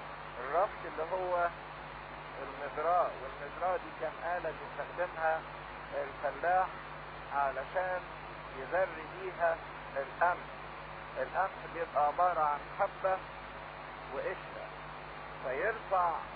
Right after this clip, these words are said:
بالمزرعة يخبط فيها القمح، فيقوم القمح لأن وزنه تقيل يسقط قريب، بينما السفن أو القشرة الريح يحملها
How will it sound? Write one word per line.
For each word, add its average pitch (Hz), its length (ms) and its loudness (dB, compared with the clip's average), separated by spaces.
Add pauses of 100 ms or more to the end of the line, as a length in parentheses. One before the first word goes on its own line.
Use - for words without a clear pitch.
(120)
بالمزرعة 151 720 0 (200)
يخبط 160 400 2 (140)
فيها 170 420 2 (140)
القمح، 185 400 0 (680)
فيقوم 151 340 -2
القمح 170 540 0
لأن 151 560 -4
وزنه 151 400 2 (120)
تقيل 175 240 -4 (440)
يسقط 170 460 0 (120)
قريب، 190 480 2 (560)
بينما 170 400 -2
السفن 185 440 -4 (400)
أو 139 160 4
القشرة 180 600 0 (500)
الريح 147 420 -2 (140)
يحملها 170 540 0